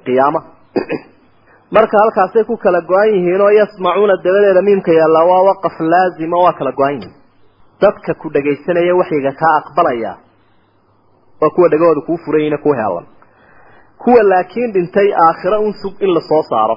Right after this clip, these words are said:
laakiin inay adiga ku ajiibaan ha eegin. Halkaa waxa aad ka aragtay, qofka mu'minka Ilaahay wuxuu ku sheegay qof dhagale oo nool oo wax ajiibaya oo jawaabaya. Qofkan kalena waa mid dhinto ka geeriyooday, aakhiro noloshiisa la sugayo la mid ah.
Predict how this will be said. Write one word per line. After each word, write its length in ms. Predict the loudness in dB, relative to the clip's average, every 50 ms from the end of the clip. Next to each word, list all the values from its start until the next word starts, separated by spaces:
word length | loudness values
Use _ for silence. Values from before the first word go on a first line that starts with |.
| -6 -6 -4
laakiin 300 | -4 -4 -2 -2 0 0
inay 160 | 0 2 2 2
adiga 200 | 2 0 -2 -4
ku 120 | -2 -2 -4
ajiibaan 420 | -4 -4 -4 -2 0 0 0 0
ha 60 | -2
eegin. 320 | -2 -2 -2 -2 -4 -6 -18 -20 _ _ _ _ _ -10
Halkaa 480 | -10 -6 -2 0 2 4 4 4 4 4
waxa 180 | 2 2 0 -2
aad 140 | -2 -2 -2
ka 80 | 0 0 0
aragtay, 300 | 0 -2 -4 -8 -12 -20 -20 -20 -20 -20 _ _ _ _ _ _ _ -2
qofka 380 | -2 -2 -2 -2 -4 -4 -2
mu'minka 460 | 0 2 2 2 0 -2 -2 0 0 0
Ilaahay 240 | 0 0 0 0 -2
wuxuu 180 | -2 -4 -8 -12
ku 100 | -12 -10
sheegay 300 | -6 -4 -4 -2 -2 -2 -2
qof 160 | 0 -2 -2 -2 -4 -6
dhagale 400 | -4 -2 -2 0 0 0 0 0 -2 -2 -4 -4
oo 260 | -2 0 0 0 -2
nool 540 | -6 -8 -6 -4 -2 0 0 0 -2 -4 -6 -10 -14 _ _ _ _ _ _ _ _ _ _ -2
oo 180 | 2 2 4 2 2 -2 -8
wax 140 | -10 -10 -8 -8 -10 -10
ajiibaya 500 | -10 -10 -10 -12 -8 -4 -2 -2 0 0 -2
oo 40 | -2 -4
jawaabaya. 500 | -2 0 2 2 2 0 -4 -8 -12 -18 -20 _ -20 -20 _ _ _ _ _ _ _ _ _ _ _ _ _ _ -2
Qofkan 320 | -2 -2 0 -2 -4 -4
kalena 340 | -2 -2 -2 -2 0 2 2
waa 280 | 4 4 4 2 2 0
mid 180 | -2 -6 -6 -6
dhinto 360 | -6 -8 -6 -4 -2 -2 -2
ka 140 | -2 -4 -8
geeriyooday, 720 | -8 -6 -2 0 0 0 2 2 2 2 4 4 2 0 0 0
aakhiro 520 | 0 2 2 2 2 0 -2 0 0 2 2
noloshiisa 480 | 2 2 0 0 -2 -6 -12 -8 -8
la 80 | -6 -6
sugayo 360 | -8 -8 -6 -4 -4 -2 -2
la 120 | -2 -2 -2
mid 160 | -2 -2 -4
ah. 80 | -6